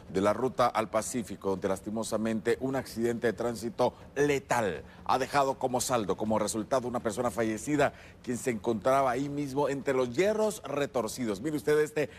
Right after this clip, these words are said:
aparatoso accidente de, de tránsito, kilómetro doscientos veinticinco de la ruta al Pacífico. Este accidente dejó a esta persona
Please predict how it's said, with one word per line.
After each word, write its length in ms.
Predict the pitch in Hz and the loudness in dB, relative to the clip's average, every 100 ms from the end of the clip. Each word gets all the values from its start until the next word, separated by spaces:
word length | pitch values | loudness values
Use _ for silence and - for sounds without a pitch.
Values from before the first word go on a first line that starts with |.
| - | -2
aparatoso 680 | - - 123 117 165 - 139 | -2 2 0 2 0 0 -2
accidente 480 | - 127 139 127 123 | -2 0 0 0 0
de, 160 | 117 - - - | -2 -2 -18 -4
de 140 | 117 | -4
tránsito, 560 | - 147 143 117 110 101 | 2 0 2 -2 -4 -2
kilómetro 340 | 131 123 123 | -2 -2 -2
doscientos 340 | 117 127 127 | -2 -2 -2
veinticinco 600 | 113 107 113 135 127 143 - - - | -2 -4 -6 -6 0 0 0 -10 -6
de 80 | 110 | 0
la 80 | 120 | 2
ruta 200 | 127 117 | 2 2
al 140 | 127 | 0
Pacífico. 640 | 107 117 - 135 110 - 113 | 2 -2 0 0 -2 0 0
Este 240 | 113 131 | 2 2
accidente 560 | 120 - 117 123 117 117 | 2 0 -2 -2 -2 -2
dejó 340 | 104 135 143 | -2 2 2
a 80 | 131 | 2
esta 240 | 120 - | 0 -2
persona 580 | 117 117 104 131 127 127 | 0 -2 -2 0 2 0